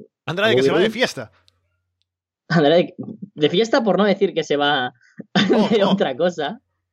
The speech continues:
Speaker 2: <laughs> Pero por eso yo creo que hay demasiados faces y muy pocos heels. Y quizás tras, tras esta toda histo-, tras esta historia tan buena de Strong, un turn heel como se-, sería ¡pam!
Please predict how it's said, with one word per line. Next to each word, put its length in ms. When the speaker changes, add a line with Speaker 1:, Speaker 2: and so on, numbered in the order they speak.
Speaker 2:
<laughs> 1160
Pero 180
por 120
eso 140
yo 100
creo 140
que 80
hay 140
demasiados 520
faces 420
y 100
muy 140
pocos 300
heels. 280
Y 60
quizás 500
tras, 480
tras 200
esta 200
toda 160
histo-, 300
tras 160
esta 140
historia 320
tan 220
buena 400
de 100
Strong, 420
un 200
turn 280
heel 360
como 640
se-, 200
sería 340
¡pam! 280